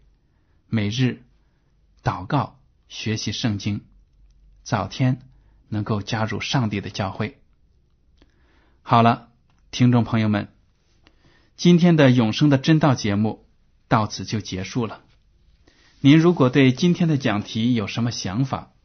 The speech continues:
或者有什么建议，都请写信给我。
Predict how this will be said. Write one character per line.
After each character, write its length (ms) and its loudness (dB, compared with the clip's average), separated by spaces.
或 160 2
者 100 6
有 160 4
什 160 0
么 100 6
建 300 0
议， 260 -4
都 120 2
请 260 -2
写 240 -6
信 200 0
给 180 -2
我。 320 -8